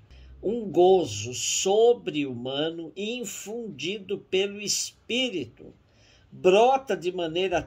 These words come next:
tão forte em Jesus que ele não o contém e o expressa nesta oração.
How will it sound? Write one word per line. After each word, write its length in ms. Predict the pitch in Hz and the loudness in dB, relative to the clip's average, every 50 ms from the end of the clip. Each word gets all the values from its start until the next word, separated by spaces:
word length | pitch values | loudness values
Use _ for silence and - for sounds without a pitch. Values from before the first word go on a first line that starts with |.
| - _ | -2 _
tão 320 | - 233 254 277 294 277 202 | 4 4 4 4 2 -2 -6
forte 600 | - - - 196 220 233 240 226 - - 190 190 | -10 -10 -6 -2 -2 -2 -2 -4 -4 -2 0 0
em 220 | 196 220 247 254 | 0 0 0 -2
Jesus 840 | 202 196 170 151 139 113 104 131 151 180 196 196 - - - - _ _ _ _ _ - - - | -2 -2 -2 -2 -4 -6 -8 -8 -6 -6 -6 -6 -8 -12 -16 -20 _ _ _ _ _ -20 -20 -10
que 240 | - - 233 226 196 | -4 -2 4 6 6
ele 340 | 180 180 180 185 208 240 240 | 6 6 4 2 2 2 0
não 440 | 240 214 165 151 147 151 156 165 175 | 0 0 -2 0 0 -2 -2 -4 -8
o 60 | 160 | -8
contém 840 | - - 233 240 240 202 - - 269 269 277 277 269 262 254 233 220 | -4 -4 -4 -4 -4 -6 -6 -4 -4 -4 -4 -6 -8 -8 -6 -6 -4
e 80 | 208 | -4
o 100 | 202 190 | -4 -4
expressa 840 | 185 165 - - - - - 156 156 156 143 120 - - - 117 107 | -4 -4 -4 -6 -8 -8 -4 -2 0 0 0 -2 -4 -6 -8 -8 -8
nesta 560 | 113 127 147 151 156 147 - - - 160 165 | -4 -2 0 0 0 0 -4 -6 -6 -4 -2
oração. 680 | 170 180 190 208 214 202 - - 233 233 208 131 101 | -2 -2 -2 -2 -4 -4 -2 0 0 0 0 0 -4